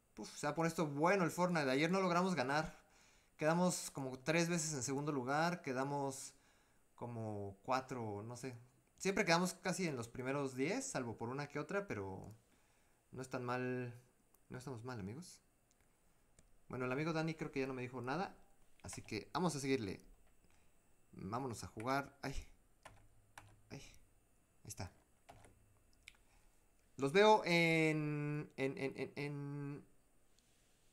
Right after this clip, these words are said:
Ah, dice Mario. ¿Qué dice? Aquí. Dice,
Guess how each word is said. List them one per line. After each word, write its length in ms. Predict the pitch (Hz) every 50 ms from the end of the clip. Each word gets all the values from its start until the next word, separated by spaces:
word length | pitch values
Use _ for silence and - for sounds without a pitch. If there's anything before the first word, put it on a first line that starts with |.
| _ _ _ _ _ _ _ _ _ _ _ -
Ah, 120 | 127 131
dice 180 | 135 127 - 135
Mario. 400 | 127 120 120 120 110 104 98 - - -
¿Qué 80 | 151
dice? 220 | 156 151 226 - -
Aquí. 600 | - - - - - 220 254 277 254 - - - _ _ _ _ _ _ _ _ _ _ _ _ _ _ _ _ _ _ _ _ _ _ _ _ _ _ _ _
Dice, 520 | - 120 113 - 120 110 110 110 - -